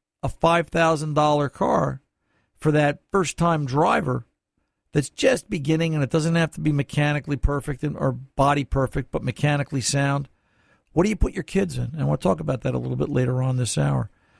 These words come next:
But as Hal found out, you can find some electronic bargains on eBay. He ended up picking one that had a thirty-day return policy, so the part itself has warranty. And if he needs another one,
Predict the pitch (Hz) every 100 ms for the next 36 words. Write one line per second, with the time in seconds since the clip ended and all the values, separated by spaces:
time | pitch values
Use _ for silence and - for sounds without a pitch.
0 | _ _ 160 160 185 233 202 180 151 135
1 | 143 - 147 135 185 240 226 - 226 214
2 | 190 190 175 170 160 - 180 175 139 185
3 | 220 208 147 127 123 117 110 113 135 _
4 | _ _ _ - 170 180 175 175 165 170
5 | - 170 160 160 151 151 139 147 135 -
6 | 160 147 151 139 - 165 170 135 135 123
7 | 151 135 147 135 - 156 131 165 170 -
8 | 135 117 131 120 110 120 127 - _ _
9 | _ _ - 147 - 147 160 254 226 170
10 | 131 120 123 143 147